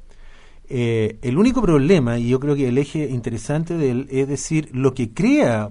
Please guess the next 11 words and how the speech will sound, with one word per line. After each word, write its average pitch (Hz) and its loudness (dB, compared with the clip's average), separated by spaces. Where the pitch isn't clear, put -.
malestar 120 -4
es 135 -2
la 113 -4
falta 143 -4
de 98 -4
movilidad. 98 0
Eh, 98 -6
y 135 2
entonces 175 0
él 170 0
dice, 170 -2